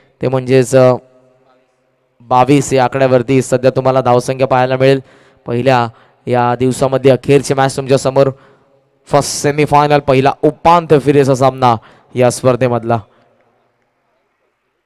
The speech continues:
आठ संघांना आपण आज नक्कीच बघितलं आणि विचार जर केला, हर्षिलमन वडोली सिंहने प्रथमतः परास्त केलं ते जयंतमान मोठी देसाईला, त्यानंतर त्यांनी परास्त केलं ते ओम नर्मदेश्वर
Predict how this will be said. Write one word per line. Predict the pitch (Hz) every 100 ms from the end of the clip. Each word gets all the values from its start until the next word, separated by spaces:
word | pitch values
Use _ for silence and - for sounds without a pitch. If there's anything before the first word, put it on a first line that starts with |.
| _ _ _ _ -
आठ | 113 123
संघांना | - 131 131 131
आपण | 127 131 131
आज | 131 117
नक्कीच | 131 123 139 120
बघितलं | 120 127 127 131
आणि | 131 131 127 _ _ _ _ _ _ _ _ _ _ _
विचार | 127 139 131
जर | 131
केला, | 117 127
हर्षिलमन | 123 123 131 127 139
वडोली | 127 135 131
सिंहने | 120 131 131
प्रथमतः | 131 123 135 131 123 113 - _ _ _
परास्त | 120 131 135 -
केलं | 127 131 127
ते | 127
जयंतमान | 131 131 135 135
मोठी | 131 127
देसाईला, | 131 123 143 139 135
त्यानंतर | 135 131 131
त्यांनी | 123 127
परास्त | 127 127 135 131
केलं | 139 131 127
ते | 135 131 117 _ _ _ _ -
ओम | 147 147
नर्मदेश्वर | 139 139 160 165 139 -